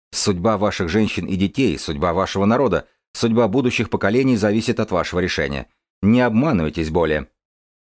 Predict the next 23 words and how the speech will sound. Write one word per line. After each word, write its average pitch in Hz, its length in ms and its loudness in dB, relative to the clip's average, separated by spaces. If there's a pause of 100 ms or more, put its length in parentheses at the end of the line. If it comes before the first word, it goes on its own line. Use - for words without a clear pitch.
(220)
В - 100 -12
ходе 143 340 2
жестоких, 113 560 -2
но 98 120 2
успешных - 720 -2
этнических 101 640 -2
чисток - 400 -2
Джексона 90 480 0
против 92 380 -2
индейцев 92 420 0
Криков – - 420 -2 (320)
Чероки 110 360 2
и 95 140 -4
семинолов, 110 560 2 (480)
во 117 100 2
Флориде, 120 440 0
Джорджии 92 460 0
и 98 120 -4
Алабаме 101 480 2
от 98 200 -4
болезней, 92 540 0
переносимых 87 560 0
комарами, 113 540 0